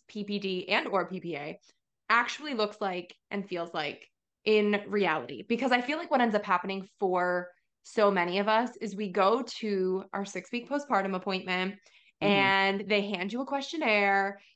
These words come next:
Speaker 1: that asks if you, you know, if you've thought of harming your baby or thought of harming yourself. And it can feel really severe. <laughs> And of course, like, of course, not to make light of it at all, that may be a very sad and difficult reality for some mamas. But I think for many of us,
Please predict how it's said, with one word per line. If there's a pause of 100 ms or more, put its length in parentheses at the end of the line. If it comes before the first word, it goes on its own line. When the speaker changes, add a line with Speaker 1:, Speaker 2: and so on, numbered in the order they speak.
Speaker 1:
that
asks
if
you,
you
know,
if
you've
thought
of
harming
your
baby
or
thought
of
harming
yourself. (440)
And
it
can
feel
really
severe.
<laughs>
And
of
course,
like, (420)
of
course, (360)
not
to
make
light
of
it
at
all,
that
may
be
a
very
sad
and
difficult
reality
for
some
mamas. (180)
But
I
think
for
many
of
us,